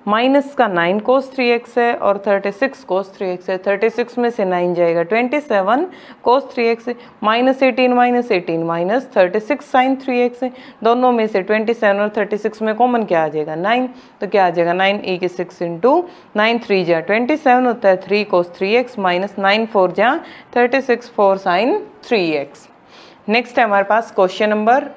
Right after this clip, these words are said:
एट, tan inverse x है। Let y is equal to क्या हमारे पास? Tan inverse x। डिफरेंशिएट कर देंगे क्या आएगा? dy by dx is equal to tan inverse x का डेरिवेटिव क्या होता है? one by one plus एक्स स्क्वायर।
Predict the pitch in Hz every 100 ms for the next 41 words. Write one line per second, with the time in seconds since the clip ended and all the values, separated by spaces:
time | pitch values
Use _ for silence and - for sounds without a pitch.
0 | - 170 147 - - _ _ _ _ _
1 | _ - _ - 233 254 262 220 226 262
2 | - 370 - - 180 175 165 160 233 -
3 | 233 262 247 269 285 254 240 294 285 285
4 | 269 254 240 196 185 170 170 165 - 226
5 | 262 277 269 269 269 269 262 - 269 -
6 | - 214 240 285 294 285 247 233 247 240
7 | 247 240 220 233 208 180 175 214 220 214
8 | 196 180 175 220 240 - 196 180 202 214
9 | 220 254 262 262 277 277 269 269 269 262
10 | - 254 254 262 262 262 262 254 269 196
11 | - 170 156 160 - - - - 196 233
12 | 220 202 185 190 185 196 196 302 403 427
13 | - - 254 269 - - 277 285 285